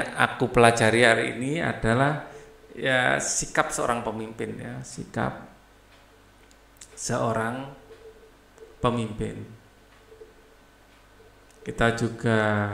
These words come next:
telah belajar tentang asean, ya,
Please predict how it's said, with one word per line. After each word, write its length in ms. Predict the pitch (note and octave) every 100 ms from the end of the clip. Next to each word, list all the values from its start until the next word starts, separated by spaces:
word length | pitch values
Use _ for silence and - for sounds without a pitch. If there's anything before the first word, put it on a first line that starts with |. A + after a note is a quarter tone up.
| G#2
telah 240 | A2 A2 A2
belajar 360 | A2 G#2 A2+ -
tentang 760 | A2 G#2+ G#2+ G#2+ G#2 G#2 G#2 - - - - -
asean, 800 | G#2+ - A2+ G#2+ A2+ C#3 D#3+ E3+ - - - - - - - - - - - - - - - _ - _ - - - - - - -
ya, 400 | B2+ C3 C#3